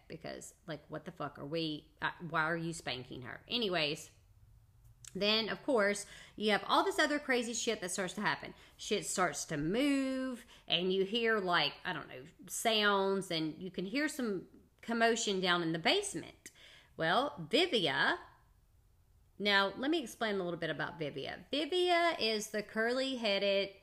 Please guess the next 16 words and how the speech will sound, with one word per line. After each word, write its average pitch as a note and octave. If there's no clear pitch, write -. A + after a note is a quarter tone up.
she's -
kinda C4+
dorky, A3+
she G#3+
wears G3+
kind G#3
of G3
the F3+
oversized G#3
glasses, F3+
but E3+
she's G#3+
also D#4+
kind F4
of, C#4
like, B3